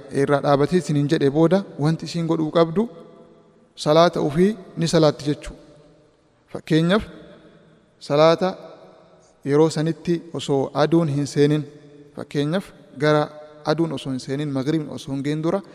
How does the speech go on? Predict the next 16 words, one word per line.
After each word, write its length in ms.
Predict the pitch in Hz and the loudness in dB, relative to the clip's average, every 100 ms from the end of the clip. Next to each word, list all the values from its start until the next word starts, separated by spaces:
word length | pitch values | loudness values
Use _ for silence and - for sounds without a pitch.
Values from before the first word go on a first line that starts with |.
| - | -10
haydin 340 | - 175 175 160 | -2 0 0 -6
sun 160 | 156 | -6
yoo 160 | 147 165 | -4 -4
ka 100 | 151 | -4
irraa 180 | 147 143 | -6 -6
citu 200 | 147 156 | -6 -6
taate, 320 | 170 175 226 233 - - - | -2 0 0 -4 -10 -20 -8
salaata 400 | 151 170 175 156 | 0 0 0 -2
dhuhrii 320 | 165 160 160 | -2 -2 -2
fi 140 | 196 202 - | -2 -4 -6
asrii 340 | 165 156 175 160 | -8 -4 -4 -2
guyyaa 300 | 147 156 170 | 0 0 0
sanii 280 | 165 180 247 - - - | -2 -2 -2 -6 -20 -6
salaatuu 440 | 165 160 156 151 | 0 2 2 -2
qabdii 320 | 151 127 139 | -8 -6 -6
jedhan. 200 | 123 110 | -6 -10